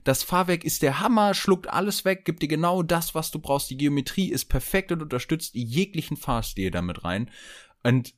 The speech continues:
ich fand es so geil zu sehen, wie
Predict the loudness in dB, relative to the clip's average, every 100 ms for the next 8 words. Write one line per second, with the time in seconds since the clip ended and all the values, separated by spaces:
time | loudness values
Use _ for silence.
0 | _ -10 -4 -2 -2 -4 0 0 0 -2
1 | 0 2 0 0 0 2 0 0 -4 -8
2 | -18 -12 -6 -2 2 0 -2